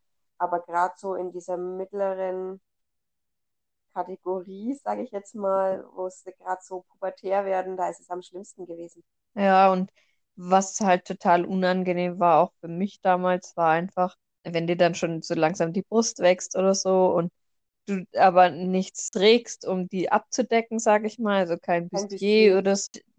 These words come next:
Speaker 2: Das war mir total unangenehm, dann einfach auch dieses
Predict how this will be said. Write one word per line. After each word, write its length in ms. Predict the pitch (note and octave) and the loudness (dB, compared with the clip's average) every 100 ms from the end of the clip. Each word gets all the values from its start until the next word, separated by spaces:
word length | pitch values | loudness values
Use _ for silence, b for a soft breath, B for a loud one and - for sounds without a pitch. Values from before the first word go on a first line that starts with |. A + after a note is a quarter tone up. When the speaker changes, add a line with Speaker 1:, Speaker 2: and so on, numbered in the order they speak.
| - _ | -20 _
Speaker 2:
Das 200 | F#3+ G3+ | -2 2
war 140 | F3+ E3+ | 4 4
mir 160 | F3+ | 2
total 420 | F#3 F3+ F#3+ E3+ | -2 0 2 2
unangenehm, 760 | F3 F#3 F#3+ F#3 F3 E3+ E3+ D#3+ | 2 2 2 2 0 0 0 0
dann 160 | D#3+ D#3 | -2 0
einfach 360 | E3 F3+ F3 | -2 -2 -4
auch 260 | D#3 D#3 F3 - | 2 2 2 -4
dieses 420 | F#3 - E3+ E3+ | -8 -2 -2 -2